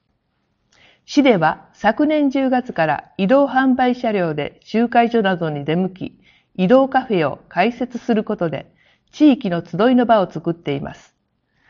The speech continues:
その販売車両でフレイル予防のポイントを紹介するため、サポーターオリジナルポップを制作しました。紹介文の内容やデザイン、装飾など、すべてサポーターが制作。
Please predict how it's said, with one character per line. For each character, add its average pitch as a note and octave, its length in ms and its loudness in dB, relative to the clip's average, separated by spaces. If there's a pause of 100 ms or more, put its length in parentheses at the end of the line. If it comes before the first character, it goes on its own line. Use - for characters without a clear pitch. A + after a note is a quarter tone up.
(240)
そ A3+ 140 0
の B3 100 6
販 B3 300 2
売 C#4 200 0
車 B3 160 -2
両 F3 220 -2
で D3+ 240 -6 (100)
フ - 140 -4
レ B3 180 4
イ B3+ 40 2
ル A#3+ 140 4
予 A#3 120 4
防 F#3 200 0
の D#3 100 -6
ポ E3+ 180 -2
イ A3+ 120 2
ン G#3+ 60 -6
ト G#3+ 160 -2
を G3+ 100 -2
紹 G#3+ 240 -2
介 G#3+ 240 0
す G#3 120 -10
る F#3+ 120 -4
た E3+ 160 -4
め、 E3 180 -10 (540)
サ - 180 -4
ポ A#3 240 4
ー F#3+ 40 -2
タ - 360 -4
ー - 60 -8
オ E3+ 80 2
リ B3+ 120 2
ジ B3+ 120 2
ナ B3+ 100 4
ル A#3+ 120 0
ポ A#3 120 -2
ッ A3+ 40 -2
プ G3 220 -10
を D3 260 -6
制 G#3 260 -2
作 A3 260 -8
し - 140 -10
ま F3 120 -4
し - 140 -20
た。 - 140 -14 (1080)
紹 D4 260 2
介 D4+ 220 4
文 A3 200 0
の F3 80 -2
内 G3+ 300 -2
容 G3+ 180 0
や E3+ 240 0 (100)
デ E3 140 -2
ザ G#3 180 2
イ D3+ 120 -2
ン、 A#2 100 -12 (240)
装 G#3+ 260 0
飾 A#3 300 -2
な G3 120 -4
ど、 E3 140 -4 (380)
す - 160 -4
べ C4 120 4
て - 300 -8
サ F3+ 160 -2
ポ A3 220 0
ー - 20 -2
タ F3 120 -10
ー C#3+ 120 -8
が C#3 140 -12
制 D#3 180 -4
作。 - 380 -8